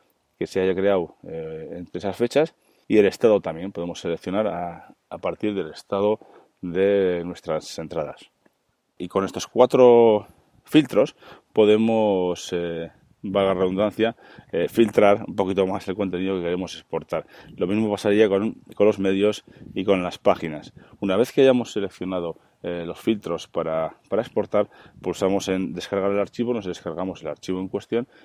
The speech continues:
que será un fichero, eh, X M L, y posteriormente en el, en el blog, en el, la página web WordPress de destino, en la que vamos a importar, pues haremos lo contrario.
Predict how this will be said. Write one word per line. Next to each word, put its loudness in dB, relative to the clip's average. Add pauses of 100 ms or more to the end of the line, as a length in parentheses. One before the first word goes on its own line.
(140)
que -14
será -10
un -10
fichero, -8 (280)
eh, -12
X -10
M 0
L, -2 (540)
y 4
posteriormente 0
en -6
el, -2 (1000)
en -8
el -6
blog, 4 (200)
en -12
el, -10
la -8
página -6
web 0
WordPress -2
de 2
destino, -2 (300)
en -8
la -6
que -10
vamos -6
a -8
importar, -2 (360)
pues -4
haremos 0
lo 0
contrario. -4